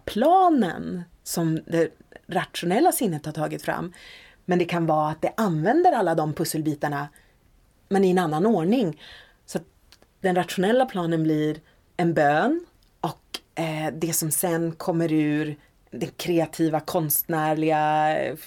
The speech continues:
häxan blir bönesvaret. Och i den processen så är jag också väldigt medveten om att säga ja till henne. Att inte ifrågasätta hennes kreativa impuls och istället vara nyfiken.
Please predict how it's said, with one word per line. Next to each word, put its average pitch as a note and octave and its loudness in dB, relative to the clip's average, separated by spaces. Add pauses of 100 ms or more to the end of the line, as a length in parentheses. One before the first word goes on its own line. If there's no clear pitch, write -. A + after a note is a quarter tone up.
(120)
häxan E3 -2 (500)
blir G#3+ 0
bönesvaret. F#3+ -2 (1120)
Och G#3 2
i E4+ 6
den F#3 0
processen D3+ -4 (160)
så - -2
är D#3 0
jag D#3 0
också D#3+ -6 (140)
väldigt F#3+ 0
medveten D#3 -2
om D3+ -6
att D#3 -10
säga G#3 0
ja A#3 2
till F3 0
henne. D#3+ -6 (220)
Att - -8
inte A3 2
ifrågasätta G#3 0
hennes D#3+ -2 (580)
kreativa F3+ 2
impuls A3+ 0 (520)
och G#3 4
istället F3 2
vara E3 2
nyfiken. A#3+ 0